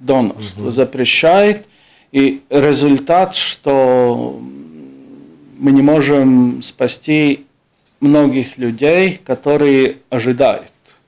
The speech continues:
Speaker 1: органа. И это критическое состояние сейчас в Латвии. Критическое состояние.
Speaker 2: То есть, в принципе, было бы,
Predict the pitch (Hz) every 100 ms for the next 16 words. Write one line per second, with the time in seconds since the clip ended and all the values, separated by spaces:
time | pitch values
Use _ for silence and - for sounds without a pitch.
0 | _ _ _ _ 120 113 - 58 - -
1 | _ _ _ 131 123 - 147 147 143 135
2 | - 147 160 160 196 - 120 - 104 98
3 | - 117 - 127 156 175 160 143 - 110
4 | - 131 123 - - - _ 127 117 98
5 | - - - 139 156 160 185 - 127 -
6 | - 110 - - - - 62 60 - _
7 | _ _ _ _ _ _ _ _ _ -
8 | - 110 107 104 - - 135 160 156 147
9 | 135 113 117 110 110